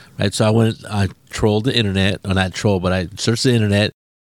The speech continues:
looking for different pictures, and I got, like, maybe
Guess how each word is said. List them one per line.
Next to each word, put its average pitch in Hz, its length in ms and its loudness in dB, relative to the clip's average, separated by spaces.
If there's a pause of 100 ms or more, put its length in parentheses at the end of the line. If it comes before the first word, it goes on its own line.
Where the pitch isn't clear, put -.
looking 101 220 0
for 110 380 2
different 107 340 -4
pictures, 104 460 -2
and 92 200 -2
I 98 200 0
got, 98 320 -2
like, 95 240 -2 (100)
maybe 101 560 0